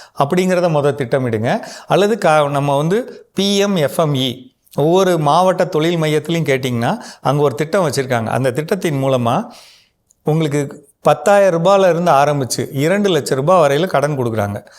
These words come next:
ஒண்ணு, இன்னும் தேவைப்பட்டா பத்து லட்சம் வரையிலும் கடன் கொடுக்குறாங்க. அந்த பத்து லட்சம் வரையிலும் கிடைக்கக்கூடிய கடனை பயன்படுத்தி ஆலைகள் அமைக்கலாம்.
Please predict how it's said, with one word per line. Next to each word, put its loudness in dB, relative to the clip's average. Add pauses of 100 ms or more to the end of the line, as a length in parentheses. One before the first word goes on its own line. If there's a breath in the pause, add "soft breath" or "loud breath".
(280 loud breath)
ஒண்ணு, -2 (320 loud breath)
இன்னும் -2
தேவைப்பட்டா 2
பத்து -2
லட்சம் 0
வரையிலும் 0
கடன் -2
கொடுக்குறாங்க. -2 (340 loud breath)
அந்த 2
பத்து 0
லட்சம் 0
வரையிலும் 2
கிடைக்கக்கூடிய -2
கடனை 2
பயன்படுத்தி -2 (580 soft breath)
ஆலைகள் 2
அமைக்கலாம். 0